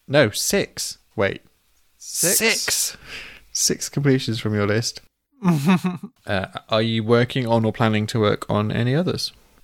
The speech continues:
Speaker 2: I am. I'm actually, uh, I think the next one, I, I'm kinda going down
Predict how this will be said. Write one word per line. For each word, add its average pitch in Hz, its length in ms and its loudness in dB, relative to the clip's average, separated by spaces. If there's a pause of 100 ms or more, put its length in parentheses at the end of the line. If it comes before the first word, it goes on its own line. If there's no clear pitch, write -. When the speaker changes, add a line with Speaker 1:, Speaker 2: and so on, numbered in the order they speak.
Speaker 2:
I 165 240 -2 (100)
am. 226 560 4 (200)
I'm 151 240 -2
actually, 156 960 2 (100)
uh, 151 300 -6
I 160 60 -6
think 180 320 -6 (120)
the 160 140 -6
next 190 420 -2
one, 202 420 4
I, 170 80 -6
I'm 160 280 -10
kinda 208 180 0
going 156 380 6
down 143 480 4